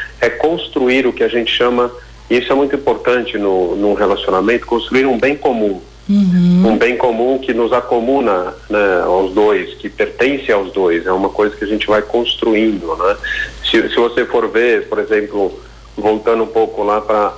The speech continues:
Speaker 1: altas teologias, se a
Speaker 2: É.
Speaker 1: gente for ver a trindade, né, o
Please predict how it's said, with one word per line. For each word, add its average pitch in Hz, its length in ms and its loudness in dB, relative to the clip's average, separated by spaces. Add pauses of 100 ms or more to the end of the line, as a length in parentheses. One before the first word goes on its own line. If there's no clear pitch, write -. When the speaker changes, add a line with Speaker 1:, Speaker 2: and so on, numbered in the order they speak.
Speaker 1:
altas 113 560 -2
teologias, 104 880 0 (460)
se 190 40 2
a 185 100 4
Speaker 2:
É. - 20 4 (120)
Speaker 1:
gente 156 80 -2
for 113 160 0
ver 107 140 2
a 107 40 0
trindade, 107 800 -2
né, 104 300 2
o 95 220 2